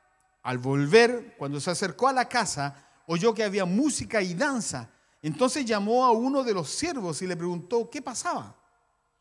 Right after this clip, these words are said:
"Tu hermano", le dijeron, "ha llegado", le respondió,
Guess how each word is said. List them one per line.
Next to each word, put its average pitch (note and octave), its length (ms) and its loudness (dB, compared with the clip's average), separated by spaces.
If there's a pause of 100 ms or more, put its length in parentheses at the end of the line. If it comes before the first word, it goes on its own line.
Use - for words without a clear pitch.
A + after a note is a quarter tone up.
(220)
"Tu C#4 100 2
hermano", B3+ 460 6
le F3+ 100 2
dijeron, C3 500 -4 (380)
"ha C#4 140 2
llegado", G#3+ 600 2 (680)
le D3+ 140 -2
respondió, D3 640 -2